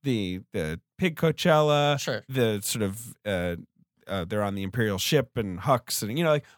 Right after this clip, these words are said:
Speaker 1: all those sequences on their own are, like, perfectly fun. Got some action.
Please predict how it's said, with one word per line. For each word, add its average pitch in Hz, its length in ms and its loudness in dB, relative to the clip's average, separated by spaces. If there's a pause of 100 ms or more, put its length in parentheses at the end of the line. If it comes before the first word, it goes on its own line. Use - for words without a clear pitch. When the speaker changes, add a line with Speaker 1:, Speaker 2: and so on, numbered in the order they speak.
(140)
Speaker 1:
all 415 180 8
those 403 180 8
sequences 226 360 2
on 180 140 6
their 151 140 6
own 190 120 4
are, 269 120 8
like, 262 180 4 (260)
perfectly 339 400 0
fun. 185 640 4 (340)
Got 269 160 4
some 254 140 6
action. 208 760 4